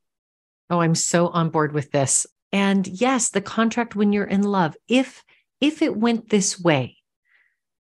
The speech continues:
what would, what would we be agreeing to? What would be important to us? If we have children down the road, what would we want for them? Oh, I think you're really onto something, Dawn. And, and it is a bit of a blind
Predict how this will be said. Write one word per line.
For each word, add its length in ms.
what 260
would, 360
what 260
would 160
we 180
be 200
agreeing 480
to? 280
What 160
would 160
be 120
important 500
to 120
us? 160
If 180
we 120
have 220
children 460
down 200
the 80
road, 240
what 140
would 180
we 120
want 260
for 120
them? 300
Oh, 180
I 120
think 300
you're 80
really 320
onto 280
something, 360
Dawn. 280
And, 340
and 120
it 180
is 240
a 60
bit 160
of 100
a 60
blind 680